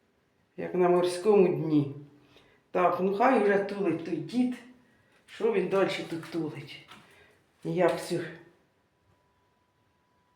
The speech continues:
там ще допаять надо. Бойлер почепить.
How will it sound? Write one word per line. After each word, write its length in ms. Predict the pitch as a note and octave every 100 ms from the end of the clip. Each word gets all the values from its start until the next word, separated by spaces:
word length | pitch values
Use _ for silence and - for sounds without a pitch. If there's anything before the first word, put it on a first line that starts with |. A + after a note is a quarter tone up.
| _ _
там 200 | - D3+
ще 140 | - D3+
допаять 680 | E3 D#3 E3 D#3+ F#3+ G3
надо. 460 | E3+ D#3+ D#3 D#3 D#3 - - _ _ _ _ _ _ _ _ _ _ _ _ _ _ _ _ _ _ _ -
Бойлер 540 | - E3 G#3 F3 -
почепить. 840 | E3 D#3 D#3+ D#3 E3+ C#3 - -